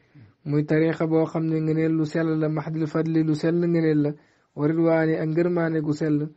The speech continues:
ussisa fondement nañ ko bi sunnati sunna wal furqaani ak alquran. Tariqa la boo xam ne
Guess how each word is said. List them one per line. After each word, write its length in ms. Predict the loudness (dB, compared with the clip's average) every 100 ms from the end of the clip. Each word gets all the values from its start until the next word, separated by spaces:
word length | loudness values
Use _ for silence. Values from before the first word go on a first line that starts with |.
| _ _ -8
ussisa 380 | -6 -4 -4 -4
fondement 480 | -2 -2 0 2 2
nañ 140 | 0
ko 100 | -2
bi 100 | -4
sunnati 360 | -4 -2 -2 -2
sunna 320 | -6 -4 -4
wal 100 | -4
furqaani 420 | -6 -4 -2 0
ak 80 | 0
alquran. 380 | -2 -4 -10 -12 _ _ -20 -20 -20 _
Tariqa 320 | -4 -2 0 0
la 80 | 2
boo 120 | 0
xam 160 | 0 -6
ne 220 | -6